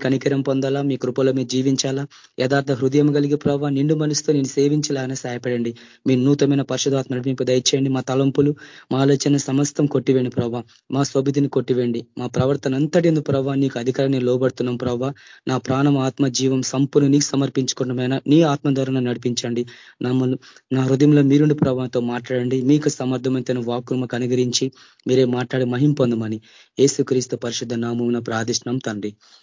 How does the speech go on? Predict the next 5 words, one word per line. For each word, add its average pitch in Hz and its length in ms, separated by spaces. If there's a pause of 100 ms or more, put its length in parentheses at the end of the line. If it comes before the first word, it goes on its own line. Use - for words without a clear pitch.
(240)
ఆమేన్. 117 360
హల్లెలూయా. 120 540 (1400)
ఈరోజు 151 340
మన 143 160
వాక్యము, 127 560